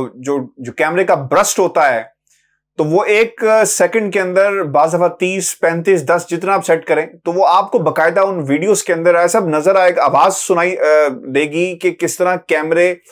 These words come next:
कैमरों के ब्रस्ट जो थे वो शान अली पर थे। और फिर ये मामला यहीं पे नहीं रुका।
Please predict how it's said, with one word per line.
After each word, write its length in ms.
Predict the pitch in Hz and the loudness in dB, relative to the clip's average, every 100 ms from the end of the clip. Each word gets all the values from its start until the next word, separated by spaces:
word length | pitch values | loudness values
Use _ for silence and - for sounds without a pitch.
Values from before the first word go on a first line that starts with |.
| _ _ | _ _
कैमरों 300 | 151 160 175 | -2 0 -2
के 140 | 170 156 | 0 -2
ब्रस्ट 400 | 131 165 190 - | 2 0 0 0
जो 120 | 170 | 0
थे 400 | 147 156 165 _ _ _ _ 131 | 2 -2 -4 _ _ _ _ -8
वो 280 | 117 190 | -2 0
शान 380 | 170 - 160 165 | 0 0 0 2
अली 180 | 170 190 | 0 0
पर 180 | 196 175 | 0 0
थे। 200 | 156 156 - _ _ _ _ - | 0 -2 -6 _ _ _ _ -2
और 80 | |
फिर 160 | 165 220 | 0 2
ये 140 | 247 | 2
मामला 380 | 196 170 175 214 | 2 2 2 2
यहीं 220 | 220 208 | 0 0
पे 100 | 220 | 0
नहीं 120 | 233 240 | 0 0
रुका। 500 | 175 143 107 - | 2 0 -2 -6